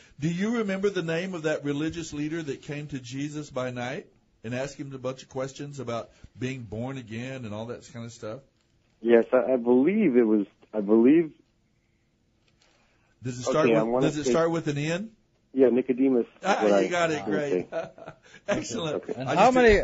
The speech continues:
Speaker 3: how many children did Nicodemus have? I'm joking.
Speaker 1: No,
Speaker 3: I'm joking.
Speaker 2: I don't know.
Speaker 1: What was his cousin's name? Okay.
Speaker 3: Okay,
Speaker 1: Uh,
Speaker 3: but I am going to tell you. So, do you happen to have a Bible with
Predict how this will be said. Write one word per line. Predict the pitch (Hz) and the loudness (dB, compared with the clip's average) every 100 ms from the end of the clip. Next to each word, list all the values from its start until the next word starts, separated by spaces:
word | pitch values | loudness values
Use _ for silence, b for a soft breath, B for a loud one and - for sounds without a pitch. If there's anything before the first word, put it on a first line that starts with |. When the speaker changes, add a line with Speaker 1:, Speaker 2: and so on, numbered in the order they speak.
| - | 0
Speaker 3:
how | 180 240 | 0 2
many | 226 | 4
children | 180 - 175 143 | 0 4 2 2
did | 123 117 | -4 -4
Nicodemus | 123 113 117 117 107 | -6 -4 -6 -6 -4
have? | 110 | 0
I'm | 123 147 | 0 0
joking. | 120 139 147 - 123 | 4 6 6 2 -4
Speaker 1:
No, | 139 135 | 0 0
Speaker 3:
I'm | 131 123 117 | 2 0 0
joking. | 110 | 6
Speaker 2:
I | 127 | 10
don't | 127 113 104 | 10 10 8
know. | 113 120 113 | 4 4 2
Speaker 1:
What | 131 165 | 2 4
was | 151 | 6
his | 156 | 4
cousin's | - 160 147 135 120 110 | 2 -2 -2 -4 -10 -10
name? | 113 104 98 | -10 -8 -10
Okay. | 107 117 113 98 90 90 b b b | -8 -10 -8 -8 -10 -12 b b b
Speaker 3:
Okay, | 131 131 | -8 -2
Speaker 1:
Uh, | 139 131 | 0 2
Speaker 3:
but | 175 147 | 2 4
I | 160 | 4
am | 165 202 | 2 0
going | 202 208 | 0 -2
to | 190 | -2
tell | 190 202 | 2 2
you. | |
So, | 156 147 | 2 -2
do | |
you | 165 | 0
happen | 208 277 | 2 2
to | 208 | 0
have | 208 | 0
a | 165 | 0
Bible | 135 131 131 101 | 2 2 2 -2
with | 95 | -8